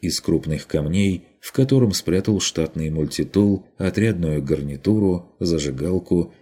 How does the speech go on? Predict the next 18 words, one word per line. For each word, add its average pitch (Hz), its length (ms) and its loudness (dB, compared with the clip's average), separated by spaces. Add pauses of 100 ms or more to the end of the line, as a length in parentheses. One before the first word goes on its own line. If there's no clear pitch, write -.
моток 104 420 0
тонкой, 107 440 2
но 80 120 -2
прочной 78 460 -2
верёвки 87 640 0 (220)
и, 73 120 0
самое 131 400 2
главное, 69 720 -2 (160)
четыре 76 500 2
ампулы 78 480 2
виерита. 80 920 0 (280)
Две 95 440 4
синтетики 87 920 0 (140)
и 165 140 6
две 76 320 4
биологических 73 1200 0
местного 76 560 0
производства. 71 1000 0